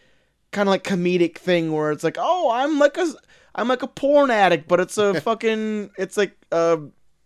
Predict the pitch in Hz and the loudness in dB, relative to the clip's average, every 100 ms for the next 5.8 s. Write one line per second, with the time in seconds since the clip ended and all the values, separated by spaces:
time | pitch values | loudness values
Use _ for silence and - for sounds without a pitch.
0 | _ - 165 - 240 233 185 160 151 147 | _ -6 -6 0 0 2 4 4 4 -2
1 | 143 170 160 165 165 175 170 196 185 185 | -2 0 0 0 0 0 -2 -4 -2 -2
2 | 185 180 - 214 180 - 156 147 160 147 | -2 -8 -2 0 0 -6 -10 -6 -4 -2
3 | 156 156 151 156 139 - _ _ _ _ | -2 -2 -4 -6 -10 -16 _ _ _ _
4 | 160 156 156 151 139 147 143 123 156 180 | 0 2 -2 -4 -2 0 0 -2 0 4
5 | 190 180 - - _ _ 175 180 | 6 4 -6 -20 _ _ -2 -2